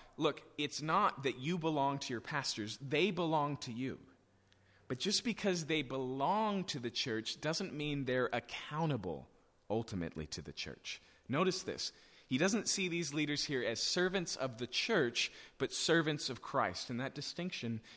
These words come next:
is a very important one, as we'll see as it plays out in the passage. Okay? And so what it recognizes here is that ultimately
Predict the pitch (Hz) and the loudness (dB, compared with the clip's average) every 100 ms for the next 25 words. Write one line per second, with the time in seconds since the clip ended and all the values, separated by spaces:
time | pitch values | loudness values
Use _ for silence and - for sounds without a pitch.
0 | - 113 120 127 120 120 117 151 151 95 | -10 -6 -2 0 0 0 -2 -4 -6 -6
1 | - 82 82 - 90 - 95 90 95 - | -8 -8 -8 -10 -10 -6 -4 -4 -6 -6
2 | 92 80 82 - 80 - 123 - - - | -6 -6 -8 -8 -12 -8 -8 -8 -14 -18
3 | - _ _ - 87 87 110 _ - - | -20 _ _ -14 -12 -10 -12 _ -20 -20
4 | - - - 117 120 139 117 110 - - | -20 -20 -10 -4 2 4 4 2 -8 -20
5 | - - 147 143 139 175 208 208 147 123 | -18 2 4 4 6 8 8 6 2 2
6 | 117 120 113 - 110 110 113 123 117 104 | 2 0 -4 -2 0 0 0 -2 -4 -4
7 | 110 - - 175 214 - 131 107 - 104 | -6 -6 2 4 4 0 -6 -6 -6 -6
8 | 117 | -6